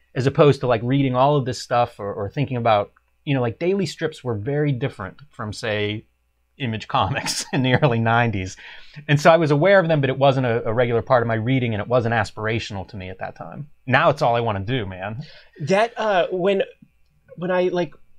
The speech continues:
Speaker 2: reacquaint myself with that four-panel structure, it is all that I wanna do. I, I wanna, like, reformat, like,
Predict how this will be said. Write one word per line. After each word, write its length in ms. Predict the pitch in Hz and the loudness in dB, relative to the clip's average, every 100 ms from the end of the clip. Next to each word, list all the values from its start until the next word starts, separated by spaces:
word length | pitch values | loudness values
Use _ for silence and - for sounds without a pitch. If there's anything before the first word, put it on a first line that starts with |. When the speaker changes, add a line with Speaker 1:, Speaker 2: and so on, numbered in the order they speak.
| - | -12
Speaker 2:
reacquaint 460 | 180 226 220 180 165 | -2 -2 -2 -4 -2
myself 500 | 170 147 170 147 147 | -4 -2 -4 -4 -6
with 220 | 143 143 | -4 -2
that 240 | 139 - | -4 -4
four-panel 720 | - - 156 160 147 156 156 123 | -8 -4 -2 -2 -2 -2 -2 -4
structure, 840 | - 139 135 - 147 143 143 - _ _ _ _ _ - | -8 -6 -8 -8 -10 -10 -12 -16 _ _ _ _ _ -4
it 180 | 165 180 | 2 4
is 180 | 165 | 4
all 220 | 139 135 135 | 4 4 4
that 140 | 135 | 2
I 80 | 131 | 2
wanna 280 | 131 131 123 | 0 0 -2
do. 420 | 123 120 110 - _ | -4 -4 -6 -10 _
I, 340 | - 147 151 - | -2 0 0 0
I 160 | 156 151 | 0 2
wanna, 300 | 165 160 151 | 2 2 2
like, 400 | 147 135 - _ 143 147 | 0 -2 -6 _ -14 -8
reformat, 840 | 143 170 147 170 170 165 160 - | -4 -4 -4 -2 0 0 0 0
like, 260 | 156 151 | 0 0